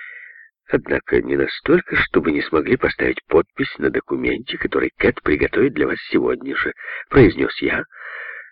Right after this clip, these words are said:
а он сопроводил мои слова вздохом. «Когда мы увидимся?» —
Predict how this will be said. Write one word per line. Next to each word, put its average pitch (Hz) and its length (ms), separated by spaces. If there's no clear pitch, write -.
а 151 120
он 185 180
сопроводил 98 520
мои 80 180
слова 73 320
вздохом. - 760
«Когда 62 340
мы 60 180
увидимся?» — 58 680